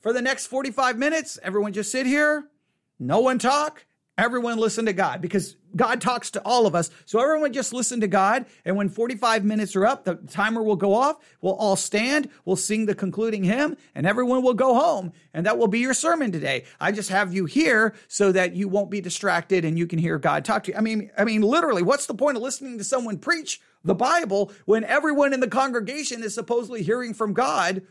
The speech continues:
twenty-four hours a day, seven days a week? It just seems, there's so many questions with the whole thing. So when it comes to this subject of hearing God call me to do this or God calling me to do that,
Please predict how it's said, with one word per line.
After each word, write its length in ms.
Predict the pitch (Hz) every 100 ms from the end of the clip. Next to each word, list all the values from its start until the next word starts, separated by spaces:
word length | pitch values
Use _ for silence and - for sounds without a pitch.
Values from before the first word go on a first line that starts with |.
| _ _ _
twenty-four 400 | - 277 262 262
hours 240 | 262 262 226
a 40 |
day, 160 | 254 262
seven 320 | - 262 254
days 180 | 254 226
a 40 |
week? 200 | 294 214
It 140 | 226 180
just 240 | 233 226
seems, 480 | 240 208 170 - - _ _ _ -
there's 240 | 240 233
so 160 | - 311
many 160 | 247 190
questions 480 | 208 170 - 147
with 140 | 131 -
the 80 | 123
whole 160 | 120
thing. 300 | - - - _ _ _ _ _ _ _ -
So 180 | -
when 120 | 240 226
it 120 | -
comes 320 | 247 320 285
to 80 | 294
this 240 | 220 196
subject 580 | - 240 214 165 127 131
of 120 | 127 - - - _ _ _ - - _ -
hearing 380 | - 240 240
God 260 | 208 185 147 _ _
call 340 | - - 226 226
me 160 | 196 151
to 80 |
do 180 | 139 165
this 260 | 151 131 -
or 60 | - _ -
God 260 | 214 202
calling 500 | - - 208 214 196
me 100 | 175 156
to 100 | 143
do 140 | 151
that, 260 | 139 -